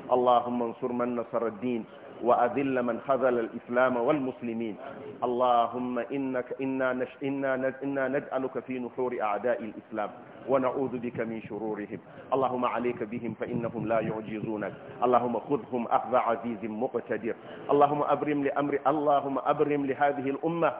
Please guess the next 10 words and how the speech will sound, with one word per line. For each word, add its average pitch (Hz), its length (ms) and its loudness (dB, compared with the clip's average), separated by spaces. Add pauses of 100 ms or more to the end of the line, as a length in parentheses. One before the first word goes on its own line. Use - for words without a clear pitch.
(260)
أمر 131 220 2
الرشد 110 320 -4 (320)
يعز 139 400 2 (100)
فيه 139 260 0
أهل 127 300 0
طاعتك 107 420 2 (360)
ويذل 131 640 0
فيه 123 280 -4
أهل 131 180 -4
معصيتك 120 640 -4